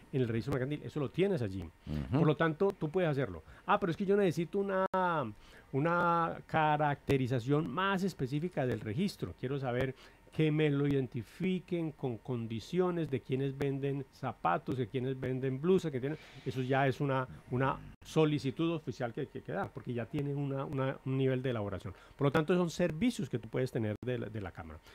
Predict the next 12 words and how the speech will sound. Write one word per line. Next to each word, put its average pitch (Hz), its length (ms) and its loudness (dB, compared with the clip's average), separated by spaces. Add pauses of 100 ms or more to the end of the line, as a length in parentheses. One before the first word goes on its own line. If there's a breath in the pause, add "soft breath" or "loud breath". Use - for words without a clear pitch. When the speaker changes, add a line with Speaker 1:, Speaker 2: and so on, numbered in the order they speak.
(120 loud breath)
Speaker 1:
Entonces, 185 240 4
son 196 260 6
modelos 185 500 4
en 131 140 0
donde 113 320 0
la 120 260 -2
cámara 165 560 2
está 117 240 -4
permanentemente 135 840 -2
actualizando 101 640 -4
su - 140 -2
información 170 540 0